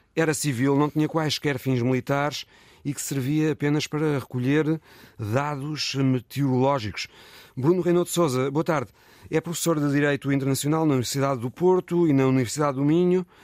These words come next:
Tem o direito do espaço como área de investigação. Os Estados Unidos dizem que o balão que foi abatido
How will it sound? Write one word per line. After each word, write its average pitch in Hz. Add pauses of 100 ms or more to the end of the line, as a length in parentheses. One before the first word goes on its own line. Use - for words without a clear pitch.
(320)
Tem 175
o 170
direito 160
do 135
espaço -
como 139
área 143
de 135
investigação. 143 (680)
Os 156
Estados 196
Unidos 196
dizem 190
que -
o 180
balão 160
que -
foi 160
abatido 147